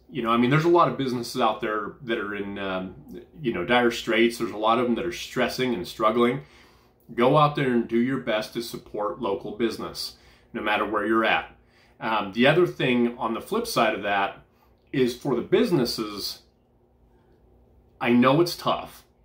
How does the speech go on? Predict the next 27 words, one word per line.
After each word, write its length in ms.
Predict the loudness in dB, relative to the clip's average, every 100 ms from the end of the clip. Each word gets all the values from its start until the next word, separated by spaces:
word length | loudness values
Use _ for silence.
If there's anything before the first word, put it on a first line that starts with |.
| _ -6
because 420 | -4 -2 -2 -2
obviously 500 | 0 2 4 2 4
there's 220 | 2 0
a 40 | -2
lot 260 | 0 0
of 80 | 0
requirements 760 | -6 0 6 6 4 2 0 -4
and 80 | -6
there's 200 | -8 -6
a 20 |
lot 240 | -4 -2
of 260 | -4 -10 -16
mandates 640 | -6 0 4 4 4 2 -2
and 80 | -8
a 60 |
lot 160 | -4 -4
of 60 | -6
those 180 | -10
things 220 | -10 -10 -6
happening, 460 | -4 -4 -6 -10 -12 _ -20 _ _ -20 _
but 340 | 0 0 0 -6 -16 _ _ _ -8
do 120 | 0 4
your 200 | 4 4
best 720 | 0 -2 0 0 -2 -14 -20 _ _ _ _
to 140 | -2
make 340 | 2 4 4 2
it 140 | -4